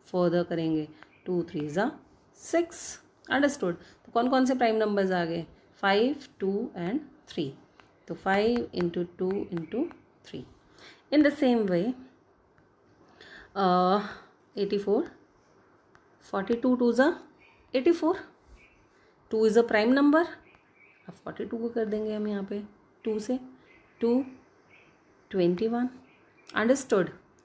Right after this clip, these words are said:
ट्वेंटी वन टू जा फ़ोर्टी टू। अब ट्वेंटी वन को, ट्वेंटी वन थ्री के table में, थ्री सेवन जा। तो अब हमारे पास ये आ गए further। अब कोई prime, three और सेवन दोनों prime है, तो कौन कौन से numbers हैं? टू,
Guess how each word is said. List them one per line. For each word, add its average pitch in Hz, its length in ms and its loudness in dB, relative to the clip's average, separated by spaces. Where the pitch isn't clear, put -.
ट्वेंटी 202 220 4
वन 226 160 2
टू 226 160 2
जा 254 160 4
फ़ोर्टी 320 300 2
टू। 277 180 -2
अब - 280 -2
ट्वेंटी 190 280 2
वन 214 200 0
को, 254 220 -4
ट्वेंटी 202 220 0
वन 254 180 0
थ्री 202 160 -2
के 233 100 4
table 247 220 6
में, 285 220 2
थ्री 202 220 -6
सेवन 156 420 -4
जा। 151 120 -10
तो - 120 -6
अब 185 60 0
हमारे 190 240 2
पास 202 220 0
ये 202 60 0
आ 185 140 2
गए 277 180 -2
further। 202 360 -2
अब - 200 0
कोई 214 140 8
prime, 196 320 2
three 220 160 0
और 214 80 6
सेवन 208 240 0
दोनों 208 220 2
prime 233 280 0
है, 254 60 0
तो - 560 -20
कौन 220 160 -2
कौन 233 180 4
से 233 120 0
numbers 190 340 2
हैं? 180 220 0
टू, 214 340 -2